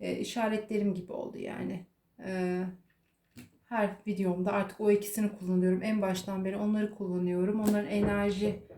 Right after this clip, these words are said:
e, yüklemesi oldu artık kartlarıma. Böyle bir özdeşleştiler. O yüzden de değiştirmiyorum. Ama yakın zamanda biraz böyle, e,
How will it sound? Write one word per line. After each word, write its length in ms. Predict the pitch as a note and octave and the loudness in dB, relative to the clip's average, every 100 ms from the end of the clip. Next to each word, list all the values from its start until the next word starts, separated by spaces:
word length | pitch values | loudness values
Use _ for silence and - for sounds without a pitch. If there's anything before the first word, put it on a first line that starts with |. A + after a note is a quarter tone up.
| - - - | -20 -20 -12
e, 160 | - F#3+ | -4 0
yüklemesi 720 | F#3 F#3 F#3+ F#3 F3+ - F#3 | 0 -2 -2 -2 -2 -4 -6
oldu 320 | - F#3 F3+ F3 | -2 0 0 -2
artık 380 | E3+ - - | -6 -8 -14
kartlarıma. 640 | - F#3 F#3 F#3 F3+ F#3 F#3 | -6 -6 -4 -4 0 0 2
Böyle 240 | F#3 F#3 | 2 2
bir 60 | F#3+ | 2
özdeşleştiler. 1080 | F#3+ F3+ F#3 F3+ - F#3 F3+ G#3+ F#3+ A3+ C4 | 2 2 2 0 0 -2 -2 -4 -2 -2 0
O 140 | A#3 | 0
yüzden 340 | G#3 G#3 G3 | -2 -2 -2
de 100 | A3 | -2
değiştirmiyorum. 920 | G#3+ G#3 - - G#3+ F#3+ F3 F3+ C#4 D4+ - _ _ _ _ _ | 2 2 0 -2 -2 0 -2 0 -2 -2 -12 _ _ _ _ _
Ama 140 | B3+ C4+ | 4 6
yakın 260 | C4 C4+ | 8 8
zamanda 480 | B3 B3 A#3+ A#3+ A#3 | 8 6 6 2 0
biraz 340 | A#3+ A#3 A3+ A3+ | 0 0 0 0
böyle, 440 | A3+ A3+ A#3 A#3 | 2 2 2 0
e, 460 | G3+ F#3+ F#3+ F#3+ | 0 0 0 0